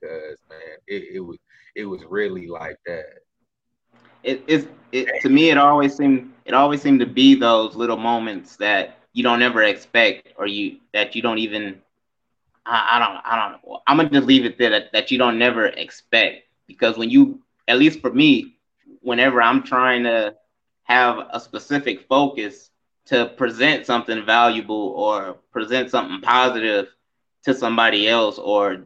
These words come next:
Speaker 2: to the public, it, it's just that I have my own set focus and agenda.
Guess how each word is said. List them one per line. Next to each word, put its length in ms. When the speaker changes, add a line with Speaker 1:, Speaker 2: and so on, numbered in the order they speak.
Speaker 2:
to 120
the 120
public, 540
it, 240
it's 200
just 340
that 400
I 160
have 200
my 240
own 280
set 320
focus 400
and 140
agenda. 640